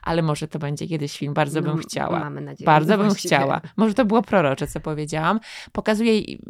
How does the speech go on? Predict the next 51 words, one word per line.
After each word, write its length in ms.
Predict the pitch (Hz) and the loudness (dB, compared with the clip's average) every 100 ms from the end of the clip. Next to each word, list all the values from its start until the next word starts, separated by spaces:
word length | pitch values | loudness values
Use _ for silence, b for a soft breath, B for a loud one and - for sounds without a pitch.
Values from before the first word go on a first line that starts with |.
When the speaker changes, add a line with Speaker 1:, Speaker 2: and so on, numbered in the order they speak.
| - | -14
Speaker 1:
no, 140 | - 240 | -2 2
jak 160 | 233 | 2
to 120 | - 185 | 2 2
robić 600 | 151 202 262 - - - | 2 2 -2 -2 -6 -6
i 320 | 208 208 196 214 - | -6 -4 -6 -12 -4
po 120 | 214 | -4
prostu 400 | 208 208 - 180 | -2 -6 -6 -10
i 120 | - 190 | -10 -6
tańczysz, 560 | - 202 214 214 196 | -2 0 0 -4 -6
i 60 | 190 | -6
śpiewasz, 680 | - 208 202 202 - - - - | -6 -2 2 0 0 -8 -6 -6
e, 160 | - - B B B | -6 -10 B B B
razem 360 | 180 185 190 | 0 2 2
z 100 | 180 | 2
nimi 600 | 196 196 202 208 214 - _ _ | 4 4 4 2 0 -4 _ _
i 100 | 208 | -8
słuchasz 500 | 190 - 214 - 185 | -6 -6 -4 -4 -6
tych 180 | - 180 | -6 -6
tekstów. 480 | 165 151 - - - | -2 -2 -4 -12 -12
To 100 | 165 | -12
są 260 | - 165 | -10 -12
świetne 540 | 165 - - 190 185 175 | -10 -12 -8 -6 -6 -8
teksty 380 | - - - - | -8 -12 -16 -14
po 120 | - | -14
prostu 280 | - - - | -12 -14 -14
Speaker 2:
To 80 | |
Speaker 1:
tych 60 | - | -10
Speaker 2:
jest 100 | 294 | -10
też 60 | - | -8
Speaker 1:
wszystkich 220 | 277 - - | -8 -6 -4
Speaker 2:
świetna 180 | 269 269 | -4 -2
Speaker 1:
utworów. 120 | 240 233 | -2 0
Speaker 2:
rozrywka, 320 | 202 - 147 | 0 0 -6
żeby 340 | 165 185 202 190 B | -4 -4 -4 -4 B
Speaker 1:
Tak, 180 | 165 - | 2 4
Speaker 2:
to, 120 | 226 | 2
to, 60 | 202 | 0
to 160 | 240 | -2
Speaker 1:
też. 260 | 202 247 208 | 2 2 2
Speaker 2:
wybrzmiało. 640 | 220 196 202 180 147 147 | -2 -4 -4 -2 -2 -4
To 120 | 165 175 | -8 -8
jest 400 | 185 - - - | -8 -12 -16 -12
dokumentalny 840 | 185 196 226 220 226 240 226 214 202 | -10 -6 -2 -2 0 0 2 0 -2
teatr 420 | 202 185 190 190 | -4 -4 -6 -6
jednocześnie, 680 | 190 190 156 214 220 247 | -6 -4 -4 -4 -6 -8
Speaker 1:
Tak. 60 | 208 | -6
Speaker 2:
a 40 | |
jednocześnie 520 | 214 214 226 247 247 247 | -6 -6 -8 -8 -10 -8
naprawdę 440 | 233 240 240 240 | -6 -6 -6 -8
po 140 | 240 | -10
prostu 560 | 214 220 220 - 226 226 | -8 -6 -6 -6 -4 -4